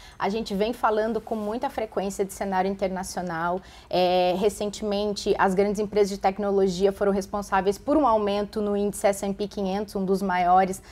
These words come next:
dos Estados Unidos, das, pensando até em bolsas globais. E queria aproveitar que a Sinara, ela trabalha com recomendação de investimentos, com análise toda de portfólio, de carteira. E queria pedir pra você trazer um pouco pra gente desse contexto de cenário internacional,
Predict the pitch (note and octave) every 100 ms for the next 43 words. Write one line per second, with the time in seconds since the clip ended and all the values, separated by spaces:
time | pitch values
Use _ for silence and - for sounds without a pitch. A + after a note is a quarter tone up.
0 | - - F#3 G3 G3 - F#3 F3 F3 F3+
1 | G3 G3 E3+ F3 D3+ - - - F#3+ F#3
2 | G#3+ G#3 G#3 G#3 A#3+ F#3 F#3+ G3 G#3+ F3
3 | F#3 E3 D#3 F#3+ G#3+ - - A#3+ D4 C#4+
4 | D4 D#4 D#4 D4 C4 C4+ - B3 G#3+ G#3+
5 | A3+ - G3+ G3+ G3+ G3 G3+ - A#3 C4+
6 | C#4 C4 A3+ G#3+ G3+ - G3+ G3 F3+ F#3
7 | - F3 F3 F3 - - - G#3 G#3 G3
8 | G#3 G#3 F#3 G3+ - G3 G3 F#3+ - F#3
9 | - - F3+ F3+ F#3 E3+ - E3 - F3
10 | F#3 F#3+ - - B3 D4+ D4+ D4+ C#4+ D4
11 | D4 D#4+ D4+ E4+ C4 C#4+ F#4 B3 - G#3+
12 | G#3+ A3 - A3 - - G#3+ - A#3 -
13 | A3+ F#3+ G3+ F#3+ F3+ F#3 F#3+ F3+ F3 F3+
14 | G3 B3+